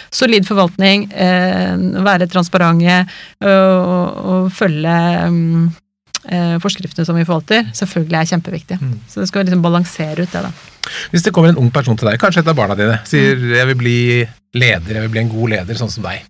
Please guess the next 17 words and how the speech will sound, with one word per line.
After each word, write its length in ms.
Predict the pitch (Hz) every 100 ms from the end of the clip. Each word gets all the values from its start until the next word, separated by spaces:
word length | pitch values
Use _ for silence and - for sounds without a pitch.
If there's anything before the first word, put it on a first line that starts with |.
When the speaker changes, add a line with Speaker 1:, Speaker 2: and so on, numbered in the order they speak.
| -
Speaker 1:
Mm. 120 | 196 151 -
Speaker 2:
Hva 80 | 123
er 40 | 135
de 0 |
tre 240 | - 127
viktigste 480 | 120 110 101 85 -
rådene 240 | 95 90
vi 140 | 101 95
gir? 80 | 95 - _ _ _ _ _ _ _ _ _ _ _ - - _ _ _ - - _ _ _ _ _ _ _ - - -
Speaker 1:
Vent 400 | 202 196 190 196 -
til 140 | 220 208
du 60 | 190
er 300 | 180 185 190 185
trygg 300 | 170 151 -
på 100 | 170
deg 100 | 175
selv. 240 | - 190